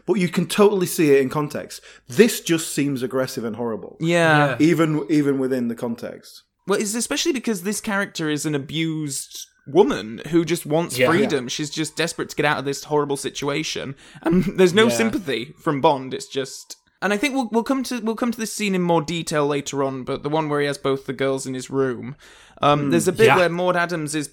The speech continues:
Speaker 2: like, be-, like, she's begging him to just, like, kill this man who's, um, uh, you know, got this hold over her, and she just offers herself up, like, as sex. She's just like, "You can have me if you want. Like, I'm attractive. Like, just do it. Like, come on." Like, she obviously doesn't want to either. I don't get the sense that she really wants it.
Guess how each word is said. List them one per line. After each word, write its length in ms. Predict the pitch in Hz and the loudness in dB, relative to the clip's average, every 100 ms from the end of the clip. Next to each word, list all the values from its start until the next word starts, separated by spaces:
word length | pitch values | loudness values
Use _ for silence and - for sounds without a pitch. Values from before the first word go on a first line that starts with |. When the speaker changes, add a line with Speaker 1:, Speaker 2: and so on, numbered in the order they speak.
| - _ _ - | -18 _ _ -6
Speaker 2:
like, 220 | 156 - | -6 -2
be-, 160 | - 160 | -2 -2
like, 140 | 170 | -2
she's 240 | 180 165 - | -4 -4 -8
begging 600 | 143 - - 208 254 214 | -14 -6 2 2 4 2
him 200 | 147 143 | 2 0
to 100 | 147 | -2
just, 200 | 147 147 | 0 0
like, 220 | 139 117 _ _ | -2 -4 _ _
kill 240 | - 170 165 | -2 0 2
this 200 | 147 156 | 0 0
man 240 | 170 156 | -2 -2
who's, 440 | 151 139 135 - | -4 -4 -6 -4
um, 560 | 139 139 135 135 131 139 _ _ | -4 -2 -4 -6 -12 -16 _ _
uh, 400 | 135 139 139 135 | -2 2 2 0
you 100 | 110 | 0
know, 180 | 143 135 | -2 -4
got 240 | 131 147 135 | 0 0 0
this 140 | 135 | -2
hold 280 | 151 170 190 | 4 4 4
over 340 | 139 131 110 76 | 0 0 -4 -6
her, 140 | 67 | -4
and 240 | - 156 156 | 0 0 0
she 160 | 180 | -2
just 180 | 165 165 | -4 -2
offers 280 | 151 151 170 | -2 0 2
herself 420 | 165 151 151 147 202 | 2 4 4 4 2
up, 220 | 208 - | -2 -2
like, 320 | 131 123 - | -2 -2 -4
as 200 | 139 135 - | -4 -4 -6
sex. 460 | - 185 - - | -2 -2 -2 -10
She's 200 | - 135 | -8 -6
just 160 | 147 - | -6 -2
like, 180 | 131 - | -2 0
"You 100 | 196 | 0
can 100 | 208 | 0
have 160 | 156 147 | 0 2
me 120 | 190 | 0
if 120 | 170 | 0
you 80 | 135 | -2
want. 300 | 120 120 120 - | -2 -6 -10 -4
Like, 400 | 135 131 131 - | -2 -2 -4 -4
I'm 120 | 151 | -2
attractive. 500 | 156 175 - - 131 | 0 0 -2 -2 -2
Like, 220 | 139 127 - | -2 -6 -6
just 320 | 135 - 143 | -10 -12 6
do 160 | 175 | 6
it. 240 | 123 113 - | 6 0 -4
Like, 300 | 131 120 - | -6 -6 -8
come 140 | 151 | -2
on." 260 | 147 110 120 | -2 -2 -8
Like, 180 | 127 - | -8 2
she 100 | 190 | 2
obviously 360 | 208 233 196 | 2 -2 -2
doesn't 400 | 180 175 165 131 | -2 -2 -4 -2
want 400 | 131 180 233 - | 0 2 0 -6
to 240 | - 113 117 | -4 -2 0
either. 260 | 165 147 139 | 0 2 0
I 40 | |
don't 140 | 196 170 | 0 -4
get 120 | 123 | -8
the 60 | |
sense 220 | - 147 117 | -6 -6 -6
that 100 | - | -6
she 120 | 143 | -2
really 180 | 135 123 | -2 0
wants 380 | 147 180 - | -2 -2 -6
it. 220 | 113 82 | -6 -8